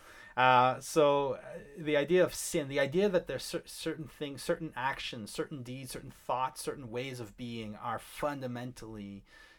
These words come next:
at odds with our own best interests. The idea that you could miss the mark and end up in a very dark place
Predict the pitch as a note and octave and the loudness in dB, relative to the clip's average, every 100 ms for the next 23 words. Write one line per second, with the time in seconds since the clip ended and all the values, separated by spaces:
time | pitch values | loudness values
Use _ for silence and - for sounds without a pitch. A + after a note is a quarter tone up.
0 | - B2 A#2+ A#2 B2+ B2 G#2+ G2 - G2+ | -12 -4 -2 2 4 4 2 -2 -10 -8
1 | A2 - - - - B2+ G#2+ A2+ A2+ A2 | -8 -8 -16 -20 -10 -4 -4 -4 -6 -6
2 | G#2+ A2 - A#2 A2 D#2+ - - - - | -6 -8 -10 -12 -12 -12 -14 -16 -18 -20
3 | _ - - _ - - B2+ D#3 D#3+ C#3 | _ -20 -20 _ -16 -4 2 4 4 0
4 | B2+ B2 A#2+ D#3+ E3 - C3+ B2+ B2+ F2+ | -6 -4 0 0 0 -2 -2 2 0 0
5 | - - _ _ _ _ B2 B2+ C#3 C3+ | -8 -18 _ _ _ _ -8 -6 -4 0
6 | C#3 C3 G#2+ B2+ C3 B2+ B2+ B2 - B2+ | 0 -2 -6 -4 -2 -2 -4 -4 -8 -8
7 | G2+ F2+ - | -8 -10 -14